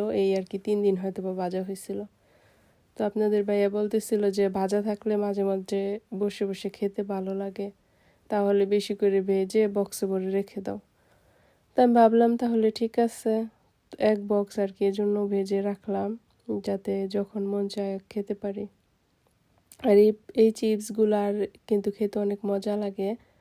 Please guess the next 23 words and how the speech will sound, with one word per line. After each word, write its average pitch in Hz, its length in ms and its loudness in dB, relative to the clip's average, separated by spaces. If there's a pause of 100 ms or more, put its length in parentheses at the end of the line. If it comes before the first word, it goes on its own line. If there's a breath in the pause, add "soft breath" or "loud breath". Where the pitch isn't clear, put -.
(360 soft breath)
আমাদের 220 360 8
এখানে 226 320 6
এক 208 140 4
ধরনের 208 360 2
চিপস 208 340 -4
আছে, 202 300 -2 (160)
শ্রীলঙ্কান 208 680 -4 (260)
যে 202 180 -2
দোকানগুলো 208 600 -2
আছে, 202 280 -6
সু-, 208 280 -10 (160)
সুপার 214 360 -2
শপগুলো 202 440 -4
আছে, 202 320 -4 (840)
ওইগুলাতে 208 520 2
পাওয়া 202 340 0
যায় 196 320 -2 (100)
চিংড়ি 208 380 -2
মাছের। 196 440 -4 (800)
ওই 233 180 6
চিপসগুলো 208 600 2 (200)
অনেক 202 400 0
মজা 196 380 -4